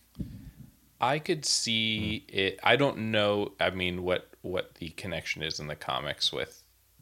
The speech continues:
Black Widow, uh, and Dreykov's daughter and the Red Room and stuff like that. Um,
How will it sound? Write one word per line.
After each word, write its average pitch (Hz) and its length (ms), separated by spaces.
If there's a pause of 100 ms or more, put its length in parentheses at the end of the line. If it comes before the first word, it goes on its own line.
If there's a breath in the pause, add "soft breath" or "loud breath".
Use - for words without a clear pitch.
(540)
Black - 280
Widow, - 440 (360)
uh, 78 140 (120)
and 76 180
Dreykov's 73 680
daughter 69 360
and 73 280 (680)
the 80 80
Red 76 260
Room 76 260
and 76 120
stuff - 220
like 78 180
that. - 240 (600 loud breath)
Um, 90 440